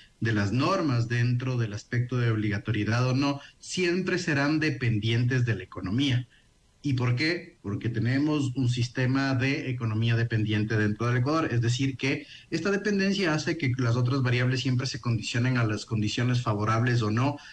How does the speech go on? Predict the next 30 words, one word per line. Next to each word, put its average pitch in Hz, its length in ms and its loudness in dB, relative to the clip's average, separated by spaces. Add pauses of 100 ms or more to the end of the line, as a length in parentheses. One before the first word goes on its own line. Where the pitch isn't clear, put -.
(160)
de 113 100 -2
la 110 60 2
economía 120 640 0
interna 135 720 0
y 135 200 2
esta 120 260 0
relación 107 400 -2
que 110 80 -2
se 113 140 -2
tiene 107 240 0
con 107 160 0
la 104 60 2
economía 101 420 0
externa. 117 580 -4
Por - 180 -6
ejemplo, 98 300 -2
lo 104 100 0
que 117 120 0
tú 127 100 0
decías, 139 380 0
las 151 100 -2
relaciones 143 460 0
que 123 80 0
se 123 100 0
tiene 120 240 2
con 131 140 0
los 110 100 2
multilaterales. - 840 -6 (500)
Ahora 143 240 0
bien, 123 400 2